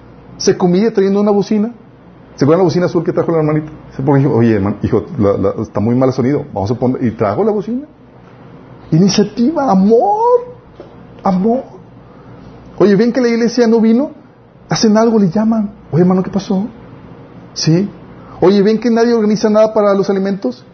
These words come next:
Y se organ-, y toma, alguien toma la iniciativa. Hay muchas áreas de necesidad. Oye, ¿ven que la pastora lleva años sirviendo a los niños sola? Y se empezaron a apuntar. ¿Sí?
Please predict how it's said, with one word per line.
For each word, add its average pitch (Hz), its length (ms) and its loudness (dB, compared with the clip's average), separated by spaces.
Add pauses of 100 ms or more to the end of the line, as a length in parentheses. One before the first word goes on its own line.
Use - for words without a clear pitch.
(100)
Y - 60 -2
se 190 100 2
organ-, 185 260 2
y 190 100 0
toma, 196 300 -2
alguien 208 300 0
toma 208 240 0
la 220 60 0
iniciativa. 208 440 -2
Hay 196 220 -2 (180)
muchas 160 600 -4
áreas 127 380 -6
de 147 120 -2
necesidad. 139 640 -8 (1300)
Oye, 180 400 2 (1000)
¿ven 190 180 2
que 226 80 2
la 220 80 4
pastora 190 280 0
lleva 190 300 0
años 190 260 -2
sirviendo 170 420 0
a 180 40 4
los 170 100 2
niños 170 300 0
sola? 180 380 0 (100)
Y 143 180 2 (220)
se - 140 -2
empezaron 135 340 0
a 147 60 -2
apuntar. 123 340 -4 (800)
¿Sí? 120 380 -4